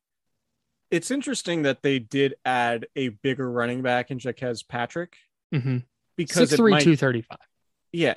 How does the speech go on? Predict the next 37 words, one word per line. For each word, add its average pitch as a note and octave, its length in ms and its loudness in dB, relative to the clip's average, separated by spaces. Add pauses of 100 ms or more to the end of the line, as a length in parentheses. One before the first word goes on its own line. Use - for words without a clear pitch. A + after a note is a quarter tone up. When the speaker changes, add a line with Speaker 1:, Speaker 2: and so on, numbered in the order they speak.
Speaker 1:
it D3+ 180 4
might, D#3+ 300 -2
'cause C#3 160 -2
Sermon's E3 360 -2
a A2+ 40 -6
big F#2+ 160 -6
guy - 220 -12
too. C3 160 -12
He's, B2 140 -14
like, A#2 180 -12
two, C3 180 -8 (140)
two D3+ 100 -6
twenty-five - 580 -12
or - 60 -14
two - 140 -18
twenty, - 240 -20
something - 180 -20
like - 140 -20
that. - 880 -18
Um, B2 320 -4 (1040)
it D#3+ 100 -2
might G3 240 -2
be, F#3+ 140 0
like, C3 180 2
a C3 60 -2
big D3 340 0
running C3+ 300 2
back A2 200 -4
game A#2+ 200 -6
plan. - 220 -16 (1300)
Speaker 2:
Hmm. F3+ 140 -4 (240)
Speaker 1:
Right? C#3 340 4
Like, C3 200 2
if D3+ 160 -2
you F3+ 140 0
have D#3+ 260 4
Sermon C3+ 680 0